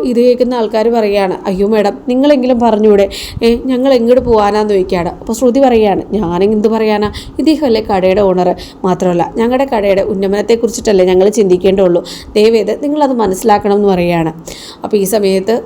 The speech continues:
ഏ, ശ്രുതിയോട് പറയുകയാണ്, "നിങ്ങൾ ഞങ്ങളെ ഒഴിവാക്കിക്കൊണ്ട് നല്ല രീതിയിൽ ജീവിക്കും എന്നാണോ വിചാരിക്കുന്നത്? ഈ കട നശിച്ചു പോകത്തേ ഉള്ളൂ" എന്ന് പറയുകയാണ്. അപ്പോഴേക്ക് ശ്രുതി പറയുകയാണ്, "എന്താ,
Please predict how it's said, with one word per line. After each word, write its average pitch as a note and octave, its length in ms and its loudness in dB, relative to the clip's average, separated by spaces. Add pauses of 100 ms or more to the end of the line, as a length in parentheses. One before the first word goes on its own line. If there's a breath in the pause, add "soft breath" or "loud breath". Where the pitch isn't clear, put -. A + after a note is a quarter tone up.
(240 loud breath)
ഏ, A#3 160 2
ശ്രുതിയോട് A#3+ 400 4
പറയുകയാണ്, A3 380 4 (100)
"നിങ്ങൾ G3 260 0
ഞങ്ങളെ A#3 300 2
ഒഴിവാക്കിക്കൊണ്ട് A3+ 600 2 (160)
നല്ല G3+ 280 0
രീതിയിൽ C4 340 2
ജീവിക്കും A#3 360 0
എന്നാണോ C#4 220 2
വിചാരിക്കുന്നത്? G3+ 560 2 (160)
ഈ G3+ 100 -4
കട F#3 200 -2
നശിച്ചു A3 400 -2
പോകത്തേ A#3 340 2
ഉള്ളൂ" G3+ 180 2
എന്ന് F#3+ 120 0
പറയുകയാണ്. F3 340 -4 (300 loud breath)
അപ്പോഴേക്ക് D4+ 320 0
ശ്രുതി D4 220 0
പറയുകയാണ്, B3 400 0
"എന്താ, G#3 220 2